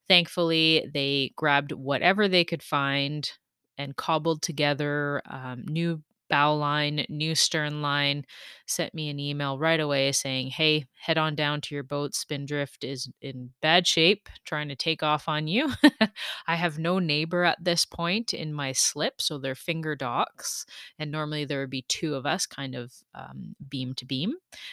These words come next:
but I didn't have anybody beside me, so I was lucky at that point. But regardless, if the boat had started to, uh, drift over to starboard,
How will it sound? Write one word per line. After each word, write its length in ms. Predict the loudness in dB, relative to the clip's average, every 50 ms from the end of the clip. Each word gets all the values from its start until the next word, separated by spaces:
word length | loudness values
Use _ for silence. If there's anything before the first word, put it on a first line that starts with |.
| -18 _ _
but 160 | -2 0 0
I 100 | 0 0
didn't 220 | 0 0 0 2
have 160 | 2 2 2
anybody 400 | 2 2 0 0 0 0 -2 -2
beside 460 | -4 -2 -2 -2 0 0 -4 -4 -4 -2
me, 180 | -2 -2 -2 -4 _ _ -12 _
so 520 | -4 -4 -2 -2 -4 -4 -4 -2 -2 -4
I 180 | -4 -4 -6 -6
was 240 | -6 -6 -6 -4 -6
lucky 500 | -6 -6 -4 -2 0 0 0 0 -2 -6 _ _ _ _ _ _
at 160 | -12 -12 -4 0
that 180 | 0 0 0
point. 300 | -2 -4 -4 -4 -4 0
But 160 | 0 0 0 0 _ _ _ _
regardless, 680 | -2 4 8 10 10 10 8 6 2 0 0 0 0 2
if 260 | 2 2 0 0 -4
the 80 | -4
boat 360 | 0 4 6 6 6 4 2 -2
had 420 | 0 4 6 6 8 6 4 0 -6 -8 -14 -16 -10 -2
started 680 | 2 2 4 6 6 4 4 6 6 4 4 2 2 0
to, 520 | 0 2 2 2 0 0 0 -2 -4 -6 -8 -10 -18 -20 -20 -20 -18 _
uh, 360 | -8 -6 -4 -4 -2 -4 -4 -6 -8
drift 400 | -4 2 2 2 2 0 -6 -10 -6
over 300 | -2 -2 -2 -2 -2 -4
to 120 | -6 -2 0
starboard, 800 | 2 2 2 2 0 0 0 0 -2 -4 -6 -6 -6 -6 -8 -8